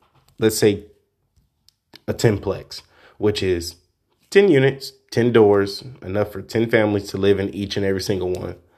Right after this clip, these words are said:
you will be receiving, for example, uh, let's say a thousand dollars per door. So that's ten thousand dollars per month.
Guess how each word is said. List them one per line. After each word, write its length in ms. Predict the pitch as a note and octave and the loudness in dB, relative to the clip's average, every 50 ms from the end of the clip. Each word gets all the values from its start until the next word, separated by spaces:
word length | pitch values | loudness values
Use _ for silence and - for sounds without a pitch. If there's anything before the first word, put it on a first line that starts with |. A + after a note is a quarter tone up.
| _ _ _ _ _ _ _ _ _ _ _ _ _ _ _ _ _ _ _ _ _ - - - - - - _ _ _ _ _ _ _ _ _ - | _ _ _ _ _ _ _ _ _ _ _ _ _ _ _ _ _ _ _ _ _ -20 -20 -20 -20 -20 -20 _ _ _ _ _ _ _ _ _ -8
you 220 | F#2+ G2 A#2+ C#3 | -2 2 4 4
will 140 | E3+ E3+ D3 | 4 4 4
be 160 | C#3 C#3 B2+ | 2 2 2
receiving, 680 | A2+ A#2 A2+ - A2 G#2 G2+ F#2+ F#2 F#2 F#2 F#2+ F#2+ - _ _ _ _ _ _ _ _ - _ _ - | 2 0 0 0 0 0 0 2 0 0 -2 -4 -6 -10 _ _ _ _ _ _ _ _ -20 _ _ -20
for 240 | - - - F#2+ G2 | -20 -8 -4 -2 -2
example, 680 | G2+ G2+ A2 G2 F#2 F2 - G2 F2+ F2+ F#2+ - - _ _ _ _ _ _ _ _ _ _ _ _ _ _ - - _ - | 0 2 0 0 0 0 0 0 0 0 -2 -4 -10 _ _ _ _ _ _ _ _ _ _ _ _ _ _ -20 -20 _ -16
uh, 80 | - - - - - | -16 -16 -12 -4 -4
let's 120 | G#2+ - | -2 0
say 120 | - B2+ G#2+ | 2 2 2
a 60 | F#2 | 2
thousand 400 | - G#2 G2+ G2+ G2 F#2 F#2+ G2 | 0 2 2 2 2 0 0 0
dollars 340 | F#2 F#2 F#2 F#2 F2 E2 - | 0 2 2 0 -2 -4 -8
per 240 | - - G#2 F#2+ | -6 -4 -4 -4
door. 320 | F2+ F2+ F2 E2+ E2 - - _ _ _ _ _ - - | -2 -4 -6 -6 -8 -14 -18 _ _ _ _ _ -20 -12
So 180 | - - G2 F2+ | -6 -6 -4 -4
that's 200 | F2+ - - - | -6 -10 -14 -16
ten 320 | - - - C3 C3+ C3+ | -6 0 2 2 2 2
thousand 320 | B2+ A#2 A#2 G#2 G#2 A2 | 0 -2 0 0 0 2
dollars 220 | G2+ G#2 G#2 G#2 G#2 | 4 4 4 2 0
per 180 | - - A2 | -2 -6 -4
month. 340 | G#2 F#2+ F2 F2 E2+ E2 - | -4 -4 -4 -6 -8 -14 -18